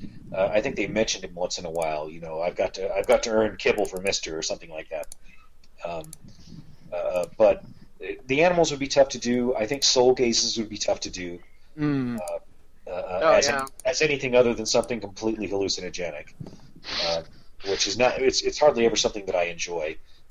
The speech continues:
Speaker 1: uh, uh, s-, uh, seeing when I'm, when I'm watching things. So I don't know if, I don't know how doable that would be.
Speaker 2: Mm-hmm.
Speaker 1: Um, I mean, but other than that, I mean, it's just a matter of being able to express it, uh, uh, uh,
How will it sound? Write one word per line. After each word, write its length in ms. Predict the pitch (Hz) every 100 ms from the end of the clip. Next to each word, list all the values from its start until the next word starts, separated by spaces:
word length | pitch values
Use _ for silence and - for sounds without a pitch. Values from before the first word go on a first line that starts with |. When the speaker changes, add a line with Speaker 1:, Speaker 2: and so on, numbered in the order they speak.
| -
Speaker 1:
uh, 40 | 80
uh, 440 | 78 80 82 78
s-, 280 | 78 - -
uh, 200 | 92 85
seeing 440 | - - 110 90 -
when 140 | 82
I'm, 120 | 80 82
when 120 | 85
I'm 100 | 80
watching 320 | 80 80 - -
things. 260 | 73 -
So 120 | 87
I 60 | 87
don't 120 | 85
know 100 | 90
if, 140 | 80 - 87
I 60 | 87
don't 100 | 90
know 120 | 85
how 60 |
doable 340 | 85 85 78 76
that 200 | 76 71
would 140 | -
be. 240 | 73 76 - - - - - -
Speaker 2:
Mm-hmm. 120 | 127
Speaker 1:
Um, 280 | 95 92 87 - - - - - - - - - - - - - - -
I 40 |
mean, 120 | 180
but 100 | 180
other 180 | 226 233
than 140 | 113 107
that, 300 | 117 98 -
I 40 |
mean, 360 | 110 110 104 117 - - - - - - - - -
it's 140 | 196 -
just 200 | 208 196
a 40 |
matter 240 | 170 160
of 100 | 123
being 180 | 127 123
able 180 | 117 110
to 140 | -
express 600 | 104 - - 120 123 -
it, 180 | 98 95 - -
uh, 60 |
uh, 640 | 98 92 101 95 98 95 90
uh, 40 | -